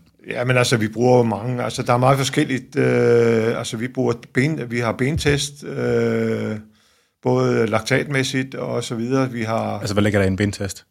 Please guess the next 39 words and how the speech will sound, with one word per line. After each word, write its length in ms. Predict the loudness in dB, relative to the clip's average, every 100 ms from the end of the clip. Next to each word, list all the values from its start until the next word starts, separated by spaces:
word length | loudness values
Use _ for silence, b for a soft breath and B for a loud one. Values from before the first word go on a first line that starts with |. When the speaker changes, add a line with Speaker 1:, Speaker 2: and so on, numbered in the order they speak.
| _ _ _
Speaker 1:
Bentest, 400 | -6 -4 -2 -4
hvor 140 | -4 -8
de 160 | -8
svømmer, 500 | -4 -2 2 0 -2 B B B -2
det 120 | 0
kan 80 | 4
være 120 | 2
fire 180 | 4 2
hundrede 260 | 2 0
meter 140 | 0 0
ben, 360 | 0 0 -2
eller 160 | -6 -6
to 220 | 2 2
hundrede 180 | 2 -2
meter 140 | -2 -2
ben, 380 | 0 -2 -2 -6
eller 160 | -4
femogtyve 480 | 0 2 2 4 4
meter 140 | 2
ben, 280 | 0 -2 -4
så 100 | -8
hurtigt 300 | -6 -4 -4
som 120 | -8
muligt. 340 | -10 -10 -10 -14 b 0
Speaker 2:
Crawl-ben? 680 | 4 4 2 -2 -2 -2 -12 _ -20 -14
Speaker 1:
Øh, 220 | -8 -8 -10 -16 -18
specialben, 840 | -4 -2 0 0 0 0 -2 -4 -10
altså 160 | -10 -8
det 80 | -4
kommer 180 | -2
alt 180 | 2 2
an 340 | 2 -2 -10 -8
på, 160 | -4
hvad 100 | 4
Speaker 2:
Nå, 60 | 6
Speaker 1:
det 40 |
er. 20 | 6
Speaker 2:
indenfor, 320 | 4 4 4
okay, 300 | 4 0